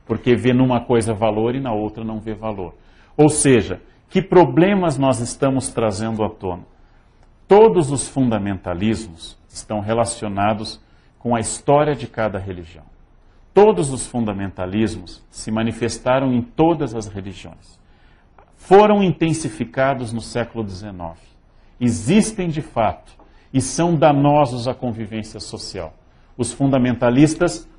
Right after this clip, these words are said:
nos Estados Unidos, por exemplo, não querem mais que se ensine darwinismo nos livros de biologia, querem que o livro de biologia registre criacionismo como teoria biológica.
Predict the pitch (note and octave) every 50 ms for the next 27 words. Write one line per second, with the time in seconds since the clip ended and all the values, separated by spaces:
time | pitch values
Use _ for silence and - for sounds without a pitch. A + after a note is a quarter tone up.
0 | _ _ - B2 A#2 G2 - - - A#2+ A2+ G2+ G2 B2 B2 A#2 A#2 A#2+ A#2 A#2
1 | - - - B2+ B2+ C#3 C#3+ A2+ C3 D3+ E3 - - - - _ _ _ _ _
2 | _ - D3+ E3+ F#3 F3 - - C#3+ C#3 C#3 C3+ B2 A#2+ A#2 A#2 A#2 - C3 A#2
3 | - - B2+ A2+ G#2+ - - - A2 A2 A2 A2 G#2 G#2+ G#2+ G2+ F#2 G2 G#2 G2
4 | G#2 A2 A2+ G#2 F#2 G2+ G2 G2 F2+ F#2 G2+ G#2 G2+ F#2 F2 G2+ G#2 G#2+ B2 B2
5 | G#2 G2 C3 E3 F#3 F#3 - - - - - - C#3 C3 C3 A#2+ - B2 A2+ A#2+
6 | A#2 A2 G#2+ G2+ A#2 A2+ G#2+ G#2+ G#2 F#2 F#2+ C3 A#2+ G#2 A2+ A2+ G2+ F#2+ G#2 C3
7 | D3 D3 - - - E3 E3+ E3 - - - _ - - E3 G3 F#3 E3+ D3+ A#2+
8 | - - - B2+ A#2 G#2+ G#2+ A2 A#2+ B2 A2+ A#2+ C3 B2+ - _ _ _ _ -
9 | A#2 A2 A2 A2 - A#2+ A2 G#2 G2+ G2+ G2 G#2 G2 F#2 G2+ G2+ F#2+ F#2 E2+ D#2
10 | D#2 - - - _